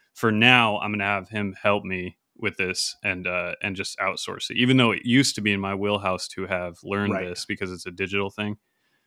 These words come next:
Speaker 1: um, now it's like, I might have him help me and then later have him teach me. But right now, I'm more concerned with making knives, you know?
Speaker 2: Right.
Speaker 1: So it's a, it's a hold on,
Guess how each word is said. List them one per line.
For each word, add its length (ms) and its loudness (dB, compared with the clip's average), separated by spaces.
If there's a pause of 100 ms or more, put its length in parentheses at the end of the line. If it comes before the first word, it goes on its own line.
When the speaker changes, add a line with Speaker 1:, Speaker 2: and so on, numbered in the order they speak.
(140)
Speaker 1:
um, 440 -4 (340)
now 380 4
it's 160 -6
like, 260 -4 (300)
I 100 2
might 340 2
have 280 0
him 160 -4
help 280 -4
me 300 -10
and 180 -4
then 280 -4 (100)
later 600 2
have 260 0
him 160 -12
teach 340 -8
me. 280 -12 (120)
But 140 2
right 260 0
now, 420 0 (260)
I'm 100 -4
more 180 -2
concerned 360 -8
with 100 -10
making 320 -10
knives, 420 -14 (120)
you 120 -8
know? 180 -10 (120)
Speaker 2:
Right. 220 -8 (320)
Speaker 1:
So 120 2
it's 120 2
a, 40 4 (120)
it's 120 2
a 60 8
hold 340 4
on, 300 2